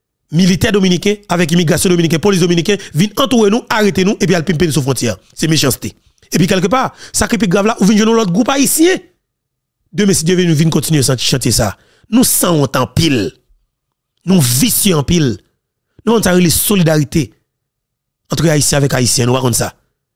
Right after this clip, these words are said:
Ça que fait Dominicain tout à fait fréquent. C'est parce que là, les millions Haïtiens, demain, si Dieu prend l'autre Haïtien, le, comme si pour le venir mettre sous job ça.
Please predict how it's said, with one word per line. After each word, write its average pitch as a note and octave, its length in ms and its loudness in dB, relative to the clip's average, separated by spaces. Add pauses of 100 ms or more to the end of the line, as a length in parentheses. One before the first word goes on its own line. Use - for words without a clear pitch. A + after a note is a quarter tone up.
(400)
Ça - 160 -2
que - 60 -6
fait A3+ 80 0
Dominicain G3 320 0
tout F3+ 160 2
à D#3 80 0
fait - 140 -4
fréquent. A3 380 -2 (600)
C'est - 140 -2
parce A#3+ 160 -4
que A#3 80 2
là, G#3 180 2
les A#3+ 120 4
millions G3+ 260 4
Haïtiens, G#3 400 0 (600)
demain, G3+ 220 0
si - 80 -2
Dieu G3+ 160 0
prend F3+ 320 0
l'autre F3 160 2
Haïtien, E3 460 2
le, F3+ 160 -2
comme F3+ 160 -2
si D#3 100 0
pour F3 140 2
le C#3+ 60 2
venir F#3 160 4
mettre F3+ 200 2
sous D#3 140 -2
job C#3+ 140 0
ça. C3 120 -2